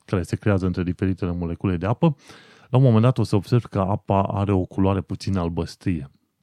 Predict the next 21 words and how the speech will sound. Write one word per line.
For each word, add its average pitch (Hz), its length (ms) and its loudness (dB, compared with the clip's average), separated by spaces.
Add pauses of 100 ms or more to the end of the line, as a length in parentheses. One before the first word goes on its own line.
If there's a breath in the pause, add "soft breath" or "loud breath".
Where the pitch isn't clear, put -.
(640)
Bun. 127 220 4 (840 loud breath)
Și, 107 760 0 (560)
dat 135 200 2
fiindcă 131 220 0
există 98 760 0 (420)
mișcarea 101 500 0
asta 92 200 -4
haotică, 98 720 0
enormă, 95 480 2
în, 98 240 0
uh, 90 320 -2
cadrul 90 340 -4
apei 90 240 -2
lichide, 160 600 2 (260 soft breath)
bineînțeles, 120 560 2 (120)
ai 135 220 2
acolo 135 360 2
destul 98 280 -2
de 101 80 0
multă 101 280 0
energie. 85 640 -4